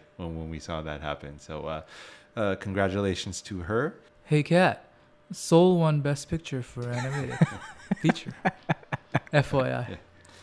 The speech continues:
Speaker 1: All right, so, uh, uh, a few, uh, the smaller movies that won, uh, that I wanna bring your attention to. There's a short film called If Anything Happens, I Love You, which is
Speaker 3: Mm.
Speaker 1: on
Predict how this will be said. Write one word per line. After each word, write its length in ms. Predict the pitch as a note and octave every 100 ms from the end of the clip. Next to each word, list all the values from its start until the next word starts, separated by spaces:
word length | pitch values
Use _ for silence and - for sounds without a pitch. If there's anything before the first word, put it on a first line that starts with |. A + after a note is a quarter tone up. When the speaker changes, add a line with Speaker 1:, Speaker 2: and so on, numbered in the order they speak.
| - - - -
Speaker 1:
All 60 |
right, 80 | A#2
so, 260 | - A#2+ A2+
uh, 20 |
uh, 1200 | G#2+ G#2+ G2+ G#2+ G2+ F#2 - - - A2 - F3
a 160 | B2 A2+
few, 380 | - D#3 D3 C#3
uh, 160 | A#2
the 160 | G#2+ G2+
smaller 340 | - A#2 A2
movies 280 | G2 F#2+ F2+
that 120 | F#2
won, 420 | F2+ F2+ F2+ F2 -
uh, 180 | G2 F2
that 180 | F2+ F2+
I 20 |
wanna 240 | F#2 F#2
bring 160 | F2 F2+
your 120 | F2
attention 360 | E2 F2+ - F2
to. 200 | A2 G2
There's 220 | A2 G#2+
a 60 |
short 260 | G#2 D#3+ C3
film 80 | G2+
called 220 | - F#2+
If 100 | F#2+
Anything 300 | G#2+ A2+ A#2
Happens, 420 | G2+ G#2 A2+ G2+
I 220 | - G#2
Love 320 | G2 B2 B2+ G2+
You, 240 | F2 E2+
which 200 | F2+ F2+
is 120 | A2+
Speaker 3:
Mm. 80 | G#2+
Speaker 1:
on 220 | G2+ F#2+